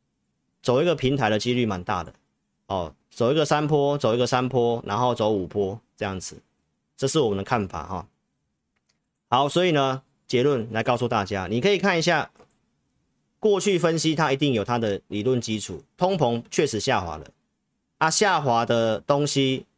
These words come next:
就是房子，房子是增出去的，所以它的降幅没有如市场预期，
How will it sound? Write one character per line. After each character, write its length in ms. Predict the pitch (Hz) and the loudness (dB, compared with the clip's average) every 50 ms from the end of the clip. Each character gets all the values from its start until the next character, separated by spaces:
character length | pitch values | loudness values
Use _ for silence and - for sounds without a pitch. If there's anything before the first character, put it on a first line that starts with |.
| _ _ - | _ _ -2
就 100 | - 151 | -2 0
是 160 | 143 147 147 | 2 2 0
房 220 | 139 - 104 104 110 | 2 0 0 0 -2
子， 280 | - 107 104 92 82 _ _ _ _ _ _ _ _ _ _ _ _ _ _ _ | -4 -4 -4 -4 -6 _ _ _ _ _ _ _ _ _ _ _ _ _ _ _
房 240 | - 135 131 151 | 0 0 0 0
子 160 | 165 - 143 127 | 0 0 0 0
是 160 | - 147 139 | 0 0 0
增 220 | - 143 135 135 | 0 0 0 0
出 160 | - 131 127 | 0 -2 -2
去 160 | 120 - 131 107 | -2 -2 -2 -2
的， 140 | 98 90 | -2 -2
所 180 | - - 131 135 | -2 0 0 2
以 240 | 123 110 95 - - _ | 2 0 -2 -6 -10 _
它 180 | - - 135 127 | -4 -2 -2 0
的 80 | 123 | 0
降 240 | 113 - 147 127 117 | 0 0 0 0 0
幅 160 | - 104 95 | -4 -6 -6
没 100 | 92 107 | -4 -4
有 120 | 110 104 92 | -4 -4 -4
如 180 | 95 90 95 | -4 -6 -6
市 140 | 95 - 110 | -6 -4 -4
场 160 | 101 87 90 | -4 -4 -4
预 120 | 98 98 90 | -4 -6 -6
期， 200 | - - - | -6 -8 -10